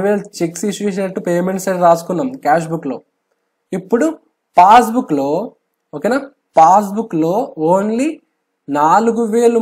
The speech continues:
మాత్రమే, ఓకే, నాలుగు వేలు మాత్రమే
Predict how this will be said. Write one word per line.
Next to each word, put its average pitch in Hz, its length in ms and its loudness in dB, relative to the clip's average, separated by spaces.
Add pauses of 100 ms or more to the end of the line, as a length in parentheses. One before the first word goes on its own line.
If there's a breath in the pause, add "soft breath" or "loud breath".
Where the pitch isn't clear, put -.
మాత్రమే, 202 640 0 (600)
ఓకే, 208 180 -2 (600)
నాలుగు 208 420 4
వేలు 226 220 4 (140)
మాత్రమే 196 520 0